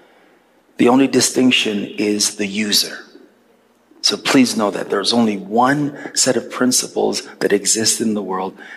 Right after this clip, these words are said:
The distinction comes in the user and the intent behind its use.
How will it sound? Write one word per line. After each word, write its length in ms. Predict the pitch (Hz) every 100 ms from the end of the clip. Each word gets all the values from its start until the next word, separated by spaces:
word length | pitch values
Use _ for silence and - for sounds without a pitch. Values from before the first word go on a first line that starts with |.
| -
The 80 | 107
distinction 680 | 107 - 135 135 131 131
comes 580 | 123 - 107 107 104 - - - _ _
in 200 | 104 104
the 100 | 101
user 640 | 95 117 127 123 131 135 - - -
and 160 | - 104
the 120 | 98
intent 520 | 92 92 - 113 95
behind 420 | 98 90 95 95 95
its 240 | - -
use. 520 | 95 87 - - -